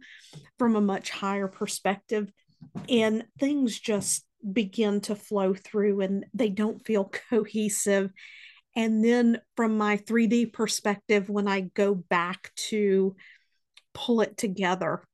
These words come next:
it doesn't always make sense to me. And, you know, there are people who will say that if you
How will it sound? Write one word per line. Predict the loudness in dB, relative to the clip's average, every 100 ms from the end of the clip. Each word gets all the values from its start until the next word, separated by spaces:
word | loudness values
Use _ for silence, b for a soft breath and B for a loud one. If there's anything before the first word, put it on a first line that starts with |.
| _ _ _ _ _ _ _ _ -10
it | -6
doesn't | -2 0 0
always | 0 -2 -2
make | -2 -4 -4
sense | -4 -4 -6 -10
to | -14 -16
me. | -20 B B B B B 0
And, | 2 4 2 0 -4
you | 2 4
know, | 4
there | 2 0
are | -2
people | -4 -2 0 0
who | 0 -2
will | -2 -4
say | -4 -2 -2 0 0
that | 0 -2 -4 -6
if | -6 -6 -6
you | -2 -4